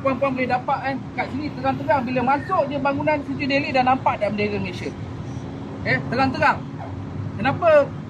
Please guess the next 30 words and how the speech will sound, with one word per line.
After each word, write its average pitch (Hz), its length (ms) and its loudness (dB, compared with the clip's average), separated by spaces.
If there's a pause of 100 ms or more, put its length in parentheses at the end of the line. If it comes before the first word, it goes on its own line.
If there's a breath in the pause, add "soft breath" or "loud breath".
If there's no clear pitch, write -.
(240)
benda 277 320 2
ni 311 80 0
perlu 285 320 -2
dijadikan 262 640 0
sebagai 262 400 -2
isu 269 320 -2 (160)
untuk - 240 -2 (960)
sesuatu 254 480 0
macam 262 320 0
mengalihkan 262 640 2
perhatian? 262 480 2 (280)
Eh, 262 160 0
sesuatu - 480 -4
ada 240 160 2
benda 254 240 2
yang 240 160 2
macam 247 160 2
Cikgu 233 240 0
Syam 226 240 -2
cakap 214 240 0
tadi, 262 240 -2 (400)
yang 214 80 2
kita 233 240 -2
tak 220 160 0
tahu 247 80 2
apa 233 240 2
itu - 120 -6 (120)
surat - 240 4
dan 311 160 6
tersirat. 202 320 2